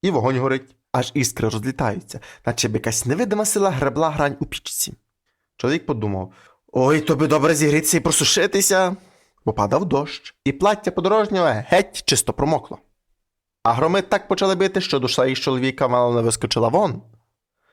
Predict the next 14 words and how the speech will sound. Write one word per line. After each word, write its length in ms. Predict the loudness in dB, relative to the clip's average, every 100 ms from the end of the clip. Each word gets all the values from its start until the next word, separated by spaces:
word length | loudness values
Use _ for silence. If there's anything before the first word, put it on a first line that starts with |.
| -2
«Ну, 100 | 4
а 120 | 4
буде, 220 | 6 4 4
що 120 | 2
буде, 240 | 2 4
я 80 | 4
зайду 180 | 4 0
до 120 | 0
хижі. 400 | 0 0 0 -6 -6 -4
А 100 | 0
чи 220 | 2 4
мене 220 | 4 4
не 100 | 2
вб'ють? 540 | 0 -2 -4 -6 -18